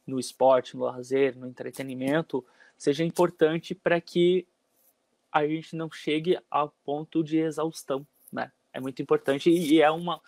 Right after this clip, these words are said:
é um tema super em alta que a gente já vem falando no, nos episódios anteriores aqui do Projecast. Mas eu quero aproveitar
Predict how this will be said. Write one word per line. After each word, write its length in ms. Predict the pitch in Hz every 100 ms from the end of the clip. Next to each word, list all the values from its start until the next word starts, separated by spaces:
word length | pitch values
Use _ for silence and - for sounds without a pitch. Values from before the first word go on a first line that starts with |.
| _ -
é 100 | 135
um 80 | 143
tema 260 | - 156
super 300 | 156 - 180 180
em 140 | 165
alta 280 | 143 147 151
que 100 | 147
a 20 |
gente 200 | 147 147
já 100 | 147
vem 160 | 135 143
falando 480 | 151 135 127 135 143 _ _ -
no, 480 | 135 135 127 120 127 _
nos 200 | 135 127
episódios 540 | 131 - 131 131 127 127
anteriores 640 | 131 139 131 127 127 127
aqui 200 | 123 139
do 140 | 131
Projecast. 840 | 120 131 131 143 - 123 120 - - - - - _
Mas 100 | 165
eu 80 | 196
quero 140 | 214
aproveitar 640 | 262 233 202 156 - 139